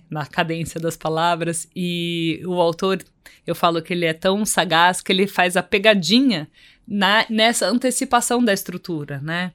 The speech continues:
Da repetição, principalmente do surfista, que sempre aparece surfista chateado, surfista nananã, e daí ele vai e troca o adjetivo na terceira repetição, né?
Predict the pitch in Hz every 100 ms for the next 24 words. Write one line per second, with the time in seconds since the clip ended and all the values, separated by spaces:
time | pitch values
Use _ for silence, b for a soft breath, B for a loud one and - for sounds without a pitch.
0 | _ - 170 170 165 160 - 196 220 233
1 | - 233 233 214 202 311 - 175 156 165
2 | - 214 208 202 208 170 - 165 B -
3 | - 196 196 196 - 190 - 202 185 180
4 | 170 156 175 - 180 185 170 170 175 185
5 | 202 B - 196 214 220 214 233 - 220
6 | 214 208 180 170 170 208 196 196 208 247
7 | 247 - 240 240 185 160 165 156 - 170
8 | 151 143 156 170